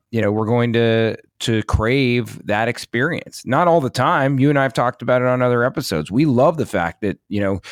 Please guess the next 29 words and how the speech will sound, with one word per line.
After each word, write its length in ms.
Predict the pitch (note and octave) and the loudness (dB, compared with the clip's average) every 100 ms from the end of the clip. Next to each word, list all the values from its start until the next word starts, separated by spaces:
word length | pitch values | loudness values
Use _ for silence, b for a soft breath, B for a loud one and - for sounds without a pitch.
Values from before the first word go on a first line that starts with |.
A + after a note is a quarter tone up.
| B | B
you 180 | G#2+ D#3+ | 0 0
can 140 | G3 | 2
send 180 | D3 D#3 | 0 -2
a 60 | C#3 | 0
track 320 | D#3 C#3 - | 0 0 0
to 80 | A#2 | 0
me 260 | C#3 C3 | 2 2
while 180 | A#2 A2 | 2 2
I'm 120 | G#2 | 0
driving 480 | F#2 A2 B2 B2 A2+ | 0 0 0 0 0
down, 460 | A2+ A2 A2 G#2 - | 0 2 0 -2 -6
you 100 | G#2+ | -4
know, 100 | A2 | -2
the 80 | F#2+ | -2
road, 320 | G#2 C3 B2 | 2 2 2
and 40 | G#2 | 0
I 80 | G2+ | -6
can 120 | F#2 | -4
pull 240 | G#2+ G#2+ | -2 0
it 60 | G2+ | 0
up 120 | - | -2
and 140 | F2 | -6
listen 280 | F2+ - G2 | -4 -4 -8
to 160 | E2+ F#2 | -6 -4
it 100 | D2+ | -4
right 220 | E2 E2 - | -6 -6 -6
then 160 | E2+ | -6
and 120 | F2+ | -4
there. 260 | A2+ G2+ | -2 -4